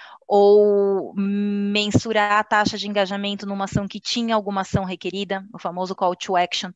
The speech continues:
Então, se eu faço uma comunicação sobre "você precisa participar dessa pesquisa", ou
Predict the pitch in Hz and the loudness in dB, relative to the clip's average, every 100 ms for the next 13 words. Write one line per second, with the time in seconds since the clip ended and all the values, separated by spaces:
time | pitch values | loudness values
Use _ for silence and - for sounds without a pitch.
0 | _ - - - _ 190 190 - 196 - | _ -20 -20 -20 _ -2 0 -2 -4 2
1 | 196 196 - 208 202 - 202 202 190 202 | 2 2 -2 -4 -2 -2 -2 -4 -4 -6
2 | - 208 180 175 - 180 185 170 175 185 | -2 -2 0 -2 -6 -6 -6 -8 -8 -10
3 | - 196 196 196 190 - 208 - 190 190 | -12 -10 -8 -6 -6 -8 -8 -2 -2 -2
4 | - - 254 - 196 180 160 151 - - | -10 -10 -14 -14 -14 -12 -8 -8 -8 -20
5 | - - 190 190 | -20 -4 2 2